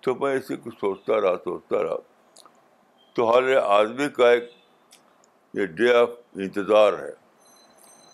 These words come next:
ہر آدمی کا ایک انتظار کا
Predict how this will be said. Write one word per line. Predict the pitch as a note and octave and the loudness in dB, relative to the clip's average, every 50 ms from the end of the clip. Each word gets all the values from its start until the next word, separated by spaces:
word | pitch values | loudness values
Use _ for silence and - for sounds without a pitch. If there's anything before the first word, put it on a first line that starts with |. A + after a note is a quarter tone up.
| _ _ _ _ _ _ _ _ _ _ _ _ _ _ _ _ _ _ - | _ _ _ _ _ _ _ _ _ _ _ _ _ _ _ _ _ _ 0
ہر | A#2 B2+ B2+ | 2 2 4
آدمی | B2 A2+ G#2+ F#2 G2 A2+ C3 C#3 | 4 4 2 0 -2 -8 -10 -8
کا | A#2+ - F2+ E2+ - - - - _ _ _ _ _ _ _ _ _ _ _ _ _ _ | -4 -4 -2 -2 -4 -6 -10 -16 _ _ _ _ _ _ _ _ _ _ _ _ _ _
ایک | - G2+ G#2+ A2 G#2+ - - - _ _ _ _ _ _ _ _ _ _ _ | -4 -4 -2 -2 -4 -8 -18 -20 _ _ _ _ _ _ _ _ _ _ _
انتظار | G2 G2 F#2 - - G#2+ G#2+ A2+ A#2 | -10 -10 -10 -4 0 0 2 2 0
کا | - G#2+ | -2 -4